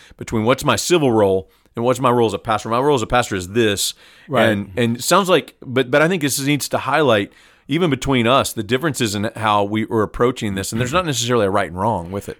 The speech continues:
Speaker 2: But even our, our understanding of government and the Christian's response to government is very much in play in regard to the, the,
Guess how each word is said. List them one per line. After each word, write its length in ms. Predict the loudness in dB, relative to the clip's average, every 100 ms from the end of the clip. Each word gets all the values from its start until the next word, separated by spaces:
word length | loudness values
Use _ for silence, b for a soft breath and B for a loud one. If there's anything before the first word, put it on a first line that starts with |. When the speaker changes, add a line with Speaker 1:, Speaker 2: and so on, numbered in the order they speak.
| -2
Speaker 2:
But 140 | 0
even 240 | 2 2 4
our, 240 | 2 2
our 240 | 4 4 4
understanding 640 | 0 0 0 2 0 0
of 140 | -2
government 640 | 0 2 0 -2 -4 -8 -6
and 140 | -6
the 60 | -4
Christian's 440 | -4 -4 -4 -6
response 560 | -8 -6 0 2 0 -2
to 100 | -2
government 580 | -2 -2 -4 -4 -6 -6
is 120 | -8
very 480 | -6 0 2 2 2
much 440 | 2 2 0 -4
in 200 | -6 -6
play 640 | -4 0 2 2 2 -2
in 260 | -4 -6 -4
regard 600 | -4 -6 -2 -2 -4 -6
to 520 | -2 0 2 0 -4 -8 b b b b b b b b b -14
the, 500 | -4 0 2 0 -2 -10 -20
the, 460 | -10 -2 0 0